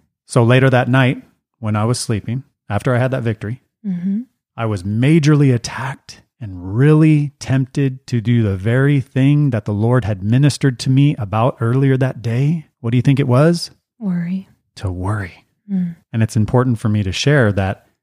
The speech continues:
Speaker 1: I hadn't shared with you, dear, what happened earlier that night.
Speaker 2: Mm.
Speaker 1: How the Lord had given me that victory
Speaker 2: Yeah.
Speaker 1: over that temptation to worry.
Speaker 2: Right.
Speaker 1: I didn't share that with you.
Speaker 2: No, this is my first time actually hearing it.
Speaker 1: So when the attack was happening,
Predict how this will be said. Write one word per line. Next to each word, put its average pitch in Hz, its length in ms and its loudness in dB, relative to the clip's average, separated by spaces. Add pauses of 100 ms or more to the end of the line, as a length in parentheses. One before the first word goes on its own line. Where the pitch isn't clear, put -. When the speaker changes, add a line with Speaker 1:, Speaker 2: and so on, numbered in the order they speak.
Speaker 1:
I 110 120 0
hadn't 113 420 2
shared 117 400 0
with 104 160 -2
you, 123 200 4
dear, 82 340 -8 (260)
what 117 160 -2
happened 110 400 2
earlier 104 380 0
that 92 220 -6
night. 107 220 -2 (360)
Speaker 2:
Mm. 220 280 2 (300)
Speaker 1:
How 110 160 4
the 104 100 4
Lord 101 300 2
had 95 160 -6
given 104 200 0
me 101 100 0
that 95 180 -4
victory 98 480 -2 (140)
Speaker 2:
Yeah. 208 300 -2 (140)
Speaker 1:
over 104 160 0
that 98 160 -4
temptation 104 540 0
to 90 60 -6
worry. 110 340 -4 (200)
Speaker 2:
Right. 202 220 -2 (140)
Speaker 1:
I 110 80 0
didn't 107 200 2
share 139 180 2
that 110 140 -2
with 95 180 -16
you. 165 80 -18 (180)
Speaker 2:
No, 208 240 2
this 202 160 0
is 254 120 -2
my 214 140 6
first 208 260 2
time 220 220 2
actually 202 360 -2
hearing 202 280 2
it. - 200 -8 (180)
Speaker 1:
So - 180 0
when 117 140 4
the 117 100 2
attack 147 460 -2
was 117 140 -2
happening, 104 560 -6